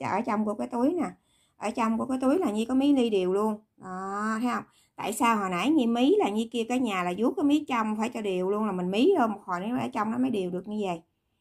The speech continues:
Nếu như mình không vuốt là cái mí trong nó sẽ không đều, nó sẽ lớn nhỏ hoặc là sụp mí luôn nha cả nhà. Đó, cả nhà thấy cái cơ túi đẹp không cả nhà? Đó. Cả nhà cứ coi theo cái clip này mà y như Nhi chỉ là cả nhà may sẽ cái túi rất đẹp luôn ha.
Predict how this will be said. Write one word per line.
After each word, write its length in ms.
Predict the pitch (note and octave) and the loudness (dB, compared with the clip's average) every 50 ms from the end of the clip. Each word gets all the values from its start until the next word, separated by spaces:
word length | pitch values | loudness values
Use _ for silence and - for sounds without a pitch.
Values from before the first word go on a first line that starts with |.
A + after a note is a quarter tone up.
| _ _ - | _ _ -6
Nếu 140 | A3 B3 D4+ | -2 0 2
như 80 | F4+ | 2
mình 120 | D#4 G#3 F3+ | 2 0 0
không 200 | F#3 A3 G#3+ A3+ | 0 0 0 0
vuốt 360 | A3+ A#3+ B3+ G4 - - _ _ _ _ _ _ - | 2 2 2 2 2 -2 _ _ _ _ _ _ -14
là 100 | - F3+ | -12 -10
cái 140 | - A3 B3 | -6 -2 -2
mí 180 | C4 C#4+ D#4 D4+ | 0 0 0 -2
trong 160 | C#4+ A3+ G#3 | -2 -4 -2
nó 120 | G#3+ A3 B3+ | -2 -2 -4
sẽ 200 | B3+ A3 G#3 B3+ C4+ | -4 -6 -6 -4 -4
không 180 | C4 A#3 A3+ | -2 -2 0
đều, 180 | G#3 F#3+ F3+ F3+ | 0 0 0 -2
nó 80 | A3 A#3+ A#3 | -2 -4 -4
sẽ 160 | G#3 F#3 G#3 | -4 -2 2
lớn 260 | A3 A#3+ C4+ E4 F4 | 2 4 4 4 2
nhỏ 220 | D#4 F3 D#3+ F3+ B3+ | 0 0 0 0 0
hoặc 160 | D#4+ C4 - | 0 -2 -4
là 60 | F3 | -6
sụp 200 | F3 - D3 - | -8 -12 -12 -8
mí 220 | G#3+ A3 A#3+ D4 G4 | -4 0 2 2 2
luôn 260 | G4 C#4 A#3+ A3+ A3+ | 2 2 0 0 -2
nha 80 | A3+ | -2
cả 100 | A3 A3 | -2 -2
nhà. 320 | A#3 B3+ A#3+ G3+ F#3 F#3 - _ _ _ _ _ _ _ _ _ - | -2 -2 -2 -2 -6 -8 -12 _ _ _ _ _ _ _ _ _ -8
Đó, 220 | - G#3 A#3+ B3+ B3+ | -6 -2 -2 -2 -2
cả 100 | A#3+ A#3+ | -2 -2
nhà 140 | A#3+ G#3 F#3 | -2 -2 -2
thấy 120 | A#3 B3 B3+ | -2 -2 -2
cái 100 | C#4 C4+ - | -4 -4 -2
cơ 120 | A3 G#3+ G#3+ | -2 -2 0
túi 140 | A#3+ B3+ D4 | 0 0 2
đẹp 160 | C#4+ G3+ - - | 0 0 -2 -2
không 140 | G#3+ G#3+ G#3+ | -4 -4 -2
cả 100 | A3 A#3+ | -2 0
nhà? 280 | B3 A3+ G3 F3+ - _ _ _ _ _ _ _ _ _ _ _ _ _ | 0 0 -2 -4 -8 _ _ _ _ _ _ _ _ _ _ _ _ _
Đó. 220 | - G3 G#3+ A3+ - _ _ _ _ _ _ _ _ - | -12 -10 -10 -10 -10 _ _ _ _ _ _ _ _ -6
Cả 80 | A3+ | -2
nhà 140 | B3+ B3+ C4 B3+ | 0 0 0 2
cứ 120 | C#4+ D4 C#4+ | 0 2 4
coi 180 | C#4 B3 A#3 A#3 | 4 4 6 4
theo 160 | C#4 A#3+ A#3 | 2 0 0
cái 120 | C4+ C#4 | 0 -2
clip 340 | C#4 A#3+ F#3+ A3 B3+ D4 - | -2 0 0 2 2 0 0
này 260 | D#4 A#3 G3+ G3 G3 | -2 -2 -2 -2 -2
mà 160 | G3 G3 F3+ - | -2 -4 -4 -2
y 260 | - B3+ C#4 C#4+ C#4+ | 0 2 4 4 4
như 200 | C#4+ C#4+ C#4 C4+ | 4 4 4 4
Nhi 220 | C4 C4 C4 B3+ B3+ | 4 4 4 4 2
chỉ 280 | - F3+ F#3+ A3+ F#4 G#4 F4 | 0 0 0 2 2 2 2
là 100 | C4 - | 0 -2
cả 100 | A3+ B3 | -2 -4
nhà 220 | C4 B3+ A3 G#3 | -4 -2 -2 -2
may 180 | G#3+ A3+ A3+ A3+ | -2 -2 -4 -4
sẽ 140 | A#3 B3 B3+ - | -4 -6 -8 -8
cái 100 | - C#4+ C#4 | -8 -10 -6
túi 240 | C4+ B3+ A#3 B3 D4 C#4+ | -2 -2 0 0 0 -2
rất 200 | F#4 F4+ _ - | -6 -12 _ -12
đẹp 240 | E3+ F3 E3+ F3 - | -8 -6 -6 -8 -6
luôn 260 | - A3 A3+ A3+ A3 G#3+ - _ _ | -6 -4 -4 -4 -4 -6 -10 _ _
ha. 240 | B3+ B3+ B3+ B3 A#3 | -4 -2 0 -2 -2